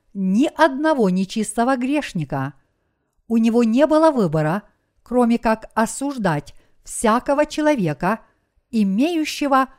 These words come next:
хоть какой-то грех. Это потому, что Бог абсолютно безгрешен и свят. Поэтому даже священники не могли открыть полог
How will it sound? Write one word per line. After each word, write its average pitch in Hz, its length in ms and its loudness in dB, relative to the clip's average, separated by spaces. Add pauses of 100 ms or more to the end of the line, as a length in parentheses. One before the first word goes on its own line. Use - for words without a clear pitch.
(140)
хоть - 380 -2
какой-то 240 540 0
грех. 175 500 -6 (720)
Это 214 260 0
потому, 220 640 0 (240)
что - 320 -4
Бог 220 460 2 (300)
абсолютно 214 920 0 (280)
безгрешен 190 1080 0 (420)
и 269 120 -8
свят. 202 580 -4 (1000)
Поэтому 226 800 2
даже 208 440 0
священники 196 1040 -4 (420)
не 208 260 2
могли 269 380 2
открыть 240 760 -6 (440)
полог 226 680 2